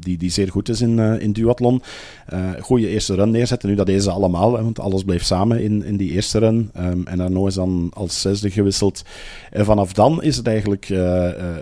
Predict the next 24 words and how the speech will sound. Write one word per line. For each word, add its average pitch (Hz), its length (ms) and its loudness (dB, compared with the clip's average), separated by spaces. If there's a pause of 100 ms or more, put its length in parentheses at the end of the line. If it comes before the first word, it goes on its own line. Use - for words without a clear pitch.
goed 117 220 0
gegaan 104 320 0
voor, 139 160 2
eh, 120 220 2
voor 107 140 -2
de 98 80 -2
Belgen. 90 440 -2
En, 98 180 -2
en 90 120 -4
hebben 92 200 -2
we 90 60 -4
constant 113 420 0
mee 95 140 -2
voorin 95 240 -2
gebleven. 123 380 0
Jolien 98 220 2
Vermeijlen, 101 480 0
top, 139 260 -4
die 98 160 -4
die 92 160 -4
tweede, 98 320 -2
derde 90 260 -4
positie 107 480 -2
innam. 117 340 2